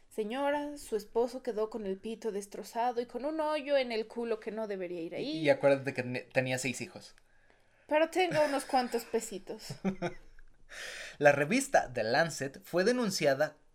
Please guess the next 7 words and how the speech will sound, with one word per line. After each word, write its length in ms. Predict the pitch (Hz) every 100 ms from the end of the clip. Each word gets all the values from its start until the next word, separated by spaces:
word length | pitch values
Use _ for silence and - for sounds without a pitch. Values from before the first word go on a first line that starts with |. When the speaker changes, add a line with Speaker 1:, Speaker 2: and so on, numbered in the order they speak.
| _ -
Speaker 2:
con 280 | 208 269
veneno 500 | 294 262 180 147 147 -
en 160 | 147
los 140 | 139 135
círculos 520 | 139 139 165 165 170
médicos 640 | 131 131 131 - 147 151
conservaduristas, 1400 | - 127 123 135 117 117 120 123 190 - - - -